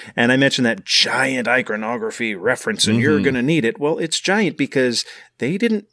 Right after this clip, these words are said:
Speaker 1: miss anything. They got every little detail in there, like the treasure chest, the treasure chest with the one above it,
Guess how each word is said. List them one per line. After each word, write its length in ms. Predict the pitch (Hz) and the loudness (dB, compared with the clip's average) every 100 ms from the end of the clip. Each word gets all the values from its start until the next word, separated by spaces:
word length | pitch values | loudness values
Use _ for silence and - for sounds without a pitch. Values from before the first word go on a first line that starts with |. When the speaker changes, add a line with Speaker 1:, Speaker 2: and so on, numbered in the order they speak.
| _ - | _ -8
Speaker 1:
miss 460 | 147 165 127 - 117 | -2 0 0 -2 -2
anything. 420 | 127 113 107 98 | -2 -2 -4 -6
They 100 | 101 | -4
got 180 | 104 101 | -2 0
every 460 | 160 143 110 104 | 0 -2 -8 -8
little 280 | 98 127 160 | -4 -2 -2
detail 520 | 143 143 - 143 135 | -2 -2 0 0 2
in 160 | 107 98 | 0 -2
there, 100 | - | -2
like 220 | 120 113 - - - - | -2 -4 -12 -20 -20 -2
the 100 | 151 | 0
treasure 300 | 175 143 113 | 2 0 -2
chest, 480 | - 101 110 - - _ | -2 0 0 -2 -6 _
the 60 | 123 | -2
treasure 260 | 127 117 117 | 0 0 0
chest 280 | 131 117 | 0 0
with 120 | 151 151 | 0 0
the 80 | |
one 260 | 156 147 113 | 2 2 2
above 240 | 92 95 | 0 -4
it, 160 | 104 | -4